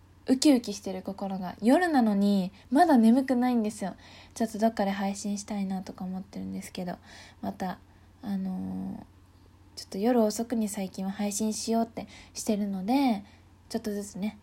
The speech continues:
夜更かししちゃおうかななんて思ってるので、またお付き合いいただけたら幸いに思います。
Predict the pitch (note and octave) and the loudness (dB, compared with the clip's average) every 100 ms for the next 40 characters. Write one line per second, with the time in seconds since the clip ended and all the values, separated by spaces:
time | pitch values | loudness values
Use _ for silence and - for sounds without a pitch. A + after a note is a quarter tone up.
0 | - G#3+ - A#3+ - G3 - G#3 G#3+ A#3 | -6 -6 0 -2 -2 -6 -4 -4 0 2
1 | C4 A#3 G3 G3 G3+ G#3+ G3+ F#3+ F#3 G#3 | 4 2 -2 -6 -8 -8 -8 -6 -2 2
2 | B3 G3 F#3+ G3 G3 - - F#3 F3+ F#3+ | 2 0 -2 -2 -4 -12 -10 -10 -8 -8
3 | F#3+ G3+ G3 G3+ A3+ A3 G3 G3 F#3 F#3 | -8 -10 -4 -2 -2 -4 -10 -10 -8 -8
4 | - - G3 G3+ G#3 A#3+ D4+ D4+ - | -10 -12 -4 -2 -2 -2 -2 -2 -8